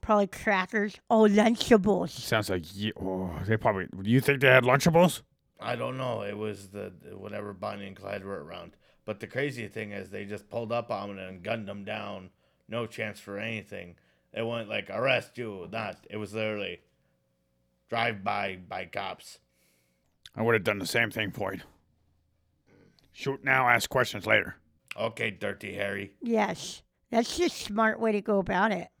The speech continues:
Speaker 2: Yeah, that's how you get all the knowledge in the world.
Speaker 1: Yeah.
Speaker 3: Yeah, yeah, that's how you also shoot a sound guy from cops.
Speaker 1: You kill him.
Speaker 2: Exactly.
Speaker 1: And then
Speaker 3: Over a B B gun.
Speaker 1: the story's over.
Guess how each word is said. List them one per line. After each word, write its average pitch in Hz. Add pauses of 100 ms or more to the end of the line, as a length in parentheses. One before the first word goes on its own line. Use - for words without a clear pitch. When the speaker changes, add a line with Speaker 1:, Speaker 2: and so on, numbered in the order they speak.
(120)
Speaker 2:
Yeah, 120
that's 123
how 123
you 104
get 110
all 113
the 104
knowledge 98
in 98
the 90
world. 87
Speaker 1:
Yeah. 208 (260)
Speaker 3:
Yeah, 120
yeah, 123
that's 107
how 123
you 120
also 110
shoot 104
a 98
sound 110
guy 92
from 87
cops. 98 (140)
Speaker 1:
You 220
kill 339
him. 185 (340)
Speaker 2:
Exactly. 104
Speaker 1:
And 226
then 214
Speaker 3:
Over 135
a 101
B 123
B 117
gun. 87
Speaker 1:
the 233
story's 262
over. 185